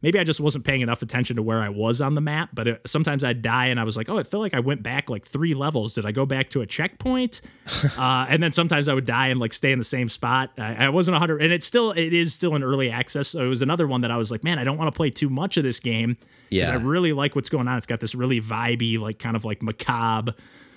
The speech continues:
Speaker 1: soundtrack and, like, kind of, like, it, it's not like a,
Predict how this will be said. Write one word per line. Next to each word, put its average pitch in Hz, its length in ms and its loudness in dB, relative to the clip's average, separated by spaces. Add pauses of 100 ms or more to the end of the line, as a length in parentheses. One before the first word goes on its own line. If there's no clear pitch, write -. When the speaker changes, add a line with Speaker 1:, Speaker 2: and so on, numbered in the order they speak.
Speaker 1:
soundtrack 120 880 2
and, 120 80 0
like, 110 160 -2
kind 117 180 0
of, 113 80 -4
like, 104 260 -6 (500)
it, 185 160 -2
it's 196 180 2
not 254 220 0
like 180 180 0
a, 151 120 0